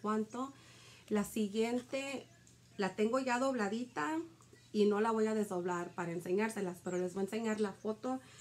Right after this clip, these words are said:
Es una camisa plus size que se vendió en quince noventa y nueve con el free shipping. Es una camisa nueva con las etiquetas. Lo segundo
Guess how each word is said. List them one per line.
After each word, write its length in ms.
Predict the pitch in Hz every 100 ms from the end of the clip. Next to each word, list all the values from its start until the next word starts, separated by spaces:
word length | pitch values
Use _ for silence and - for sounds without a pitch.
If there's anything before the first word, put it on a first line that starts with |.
| - -
Es 160 | 220 -
una 260 | 247 233
camisa 540 | 233 226 220 220 226 220 -
plus 220 | 226 208
size 520 | - 208 208 247 269
que 120 | -
se 160 | 214 208
vendió 400 | 202 202 208 208
en 240 | 202 208 214
quince 400 | 247 247 247 262
noventa 420 | 247 214 196 180
y 60 |
nueve 500 | 190 208 220 226 262 262 - - - -
con 340 | 262 240 240 247 -
el 340 | 208 208 214 - -
free 220 | 214 190
shipping. 640 | 202 - 233 - 262 269 254
Es 160 | 196 -
una 140 | 208
camisa 480 | 202 190 190 190 185
nueva 420 | 185 190 196 226 226
con 160 | 185 175
las 160 | 170
etiquetas. 680 | 170 170 165 208 208 262 302 - - - - - - - - - - - - - - - - - - - - - - -
Lo 160 | 220
segundo 720 | 208 208 202 226 226 226 240